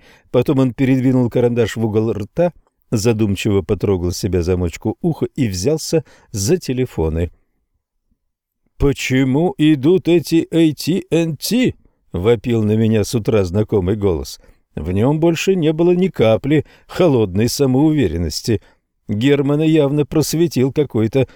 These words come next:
лондонский маклер. Все в Лондоне, кроме Германа и меня, знали, что Salomon Brothers уже давно и безуспешно пытается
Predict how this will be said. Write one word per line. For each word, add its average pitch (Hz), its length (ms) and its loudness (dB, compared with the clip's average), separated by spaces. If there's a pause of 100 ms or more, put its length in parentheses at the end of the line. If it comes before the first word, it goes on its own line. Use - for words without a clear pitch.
(120)
лондонский 123 840 0
маклер. 101 540 0 (380)
Все 226 380 0
в 117 80 -2
Лондоне, 92 520 0
кроме 101 340 0
Германа 90 600 0 (160)
и 113 160 0
меня, 92 420 0 (260)
знали, 135 680 0 (220)
что - 280 -2
Salomon 131 580 2
Brothers 131 480 0
уже 123 220 0
давно 117 420 2
и 160 120 2
безуспешно 92 840 -2
пытается 113 760 -2